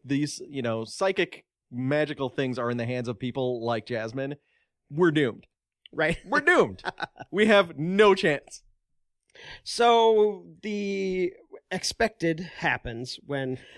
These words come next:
Speaker 2: the guy is told <laughs> not to listen to it, listens to it, and kills himself. And then we skip over to Zed showing up at the cabin.
Speaker 1: With her sketchbook. That's
Speaker 2: With
Speaker 1: how she got there.
Speaker 2: Yep.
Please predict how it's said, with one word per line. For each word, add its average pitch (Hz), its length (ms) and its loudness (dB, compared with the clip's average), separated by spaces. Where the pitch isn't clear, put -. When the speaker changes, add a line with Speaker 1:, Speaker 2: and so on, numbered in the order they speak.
Speaker 2:
the 147 60 -2
guy 156 200 2
is 156 180 0
told 151 340 2
<laughs> - 20 0
not 151 360 0
to 170 80 -6
listen 147 280 -4
to 147 80 -2
it, 151 120 -2
listens 151 360 -6
to 160 120 -6
it, 156 80 -6
and 160 80 -8
kills 131 200 -6
himself. 135 260 -6
And 180 100 -6
then 254 160 2
we 196 320 -2
skip - 420 -4
over 165 280 2
to 143 400 -2
Zed 131 640 -4
showing 147 320 -4
up 143 120 -8
at - 60 -14
the 151 60 -10
cabin. 98 460 -10
Speaker 1:
With 156 260 -4
her 139 280 -2
sketchbook. - 460 -6
That's 139 140 -2
Speaker 2:
With 135 120 -4
Speaker 1:
how 151 140 0
she 180 140 -8
got 185 200 -6
there. 98 220 -8
Speaker 2:
Yep. 120 280 -8